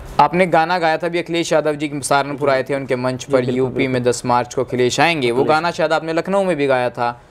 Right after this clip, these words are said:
Speaker 2: जी,
Speaker 1: और
Speaker 2: जी।
Speaker 1: आपने गाना मुलायम सिंह यादव और आरएलडी पर भी गाया।
Speaker 2: जी, जी।
Speaker 1: तो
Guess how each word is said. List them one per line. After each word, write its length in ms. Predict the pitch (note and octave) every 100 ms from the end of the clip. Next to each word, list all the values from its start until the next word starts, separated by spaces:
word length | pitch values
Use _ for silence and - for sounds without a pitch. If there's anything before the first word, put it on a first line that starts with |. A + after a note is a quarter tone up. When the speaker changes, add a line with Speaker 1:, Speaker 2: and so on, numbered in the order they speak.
| -
Speaker 2:
जी, 100 | C3+
Speaker 1:
और 60 | C3+
Speaker 2:
जी। 60 |
Speaker 1:
आपने 200 | D#3 F3
गाना 220 | E3+ E3+ F3
मुलायम 260 | E3 D#3+
सिंह 220 | D#3+ D#3+
यादव 280 | C#3+ C#3+ D#3
और 120 | D3+
आरएलडी 360 | C#3+ C#3 C#3 C#3+
पर 200 | C#3+ C#3
भी 120 | C#3
गाया। 320 | C#3 C3 C#3 - C#3
Speaker 2:
जी, 160 | C3+
जी। 200 | B2 A#2+ - -
Speaker 1:
तो 140 | D#3+